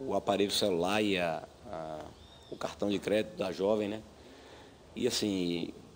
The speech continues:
uma resposta, como você disse, rápida e importante, né? Porque, é, é, a Polícia Militar, ela realmente tá muito atenta. E a gente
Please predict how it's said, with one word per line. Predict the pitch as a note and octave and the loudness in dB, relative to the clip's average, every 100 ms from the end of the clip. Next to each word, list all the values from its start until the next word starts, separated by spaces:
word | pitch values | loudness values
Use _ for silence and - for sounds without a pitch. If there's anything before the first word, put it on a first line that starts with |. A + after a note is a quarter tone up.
| - - - - | -20 -20 -20 -6
uma | B2+ B2+ | -2 0
resposta, | C3+ - C3+ D3 C3 | 0 2 2 2 2
como | C3 C3 | 0 2
você | - | 2
disse, | A#2 C#3+ - | 4 4 4
rápida | - - A#3 - | 4 4 2 2
e | |
importante, | A2+ A2+ A2+ - B2 C#3 - | 2 2 0 0 -4 -4 -8
né? | A2 C#3+ - | -8 -10 -8
Porque, | - - B2+ C3+ C#3 - - | -10 -6 -6 -4 -4 -4 -4
é, | - G2+ G#2 G#2 G#2 A2 G2+ - | -4 -4 -4 -4 -6 -6 -8 -8
é, | - | -10
a | |
Polícia | - A#2 B2 C#3+ C#3 | -4 0 2 2 0
Militar, | A#2+ G2 A2+ | 0 0 0
ela | A#2 | 0
realmente | A#2 A#2+ A2 | 0 0 0
tá | - | -2
muito | A2 A#2+ B2 | 2 0 2
atenta. | C#3 - G2+ - - - - - - - - - | 0 0 -4 -4 -12 -16 -20 -20 -20 -20 -20 -20
E | C3+ G2 G#2+ | -14 -6 -2
a | F#2+ | 0
gente | E2+ G2+ G#2+ A2+ G#2 | 2 0 0 -2 -2